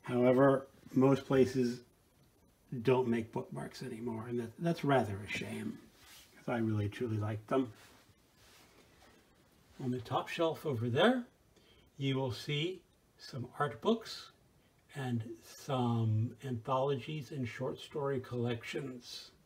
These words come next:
Now over here, you have my mass, the beginning of my mass market collection. These, uh, mass markets are quite a jumble right now because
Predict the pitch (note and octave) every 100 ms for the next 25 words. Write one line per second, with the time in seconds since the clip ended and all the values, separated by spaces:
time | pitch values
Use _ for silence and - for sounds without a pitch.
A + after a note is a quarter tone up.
0 | _ _ _ _ _ _ _ _ _ _
1 | _ _ _ _ _ _ - A#2+ B2 C3+
2 | E3 - E3 G3+ G3+ D#3 B2 G#2 B2 A#2+
3 | A2+ A#2+ A#2 A2 A#2 B2+ - - - -
4 | - - A2+ B2+ F#3+ G3 B2 B2 A#2 B2
5 | A2 - B2+ A2+ - B2+ C3 A#2 - D3
6 | - - _ _ - - - - - -
7 | - - D#3 D#3+ B2+ D#3 C#3 C#3 D3+ A2+
8 | D3 C#3+ E3+ - C3 - C3+ C3+ B2+ B2+
9 | C#3+ F3 E3+ F#3+ F3 F3 A3+ A3 C3+ C3
10 | A#2 B2+ B2 A#2 A2 -